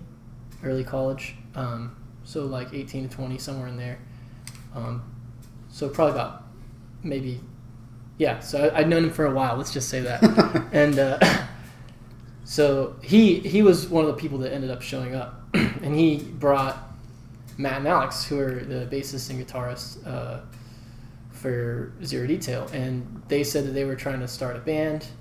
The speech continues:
Speaker 1: or Taylor told me that they were trying to start a band and they were looking for a vocalist. So, ha, Taylor's calling me right now. Speak of the
Speaker 2: <laughs>
Speaker 1: devil.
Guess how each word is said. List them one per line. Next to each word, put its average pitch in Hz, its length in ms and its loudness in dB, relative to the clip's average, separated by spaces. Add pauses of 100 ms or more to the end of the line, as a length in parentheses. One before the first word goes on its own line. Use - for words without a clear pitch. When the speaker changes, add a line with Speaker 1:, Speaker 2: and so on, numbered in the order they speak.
(120)
Speaker 1:
or 131 160 -6
Taylor 151 320 4
told 131 220 -4
me 123 80 -6
that 120 160 -10
they 131 140 -4
were 127 100 -6
trying 123 200 -8
to 123 60 -8
start 123 220 -8
a - 20 -8
band 127 300 -6
and 120 80 -8
they 120 60 -6
were 120 60 -6
looking 120 220 -8
for 113 140 -10
a 131 40 -10
vocalist. 147 520 0 (480)
So, 139 600 0 (920)
ha, 160 280 4
Taylor's 147 300 0
calling 139 240 -2
me 135 80 -2
right 135 160 0
now. 127 200 -4
Speak - 240 10
of - 60 4
the 240 60 12
Speaker 2:
<laughs> - 80 8
Speaker 1:
devil. 127 300 -4